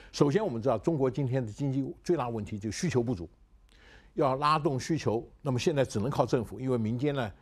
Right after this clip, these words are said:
没有投资意愿。那政府呢可以编列赤字财政，啊，政府还是有钱的。那这个赤字财政怎么花出去？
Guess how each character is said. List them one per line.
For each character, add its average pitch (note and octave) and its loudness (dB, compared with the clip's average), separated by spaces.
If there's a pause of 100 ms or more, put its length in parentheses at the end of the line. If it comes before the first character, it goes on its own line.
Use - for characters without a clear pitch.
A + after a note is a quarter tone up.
没 A#2 2
有 G#2+ 2
投 G#2 -8
资 G#2 -6
意 A2+ -2
愿。 G2+ -4 (760)
那 F3 4
政 G3+ 4
府 B2 -6
呢 G#2+ -6
可 - 4
以 D3+ 0
编 C#3+ 4
列 C3 4
赤 - -4
字 G#2 -2
财 F#2 -8
政， A#2 -6 (460)
啊， A#2 -8
政 E3 2
府 A#2+ -4
还 B2 4
是 E3 4
有 A#2 2
钱 F#2 -8
的。 C3 -6 (440)
那 E3+ 4
这 F#3+ 2
个 G3+ 4
赤 G3+ 0
字 - 0
财 E3 6
政 D3 -2
怎 G2 -4
么 B2+ -4
花 F3+ 2
出 G3+ 0
去？ D#4+ -4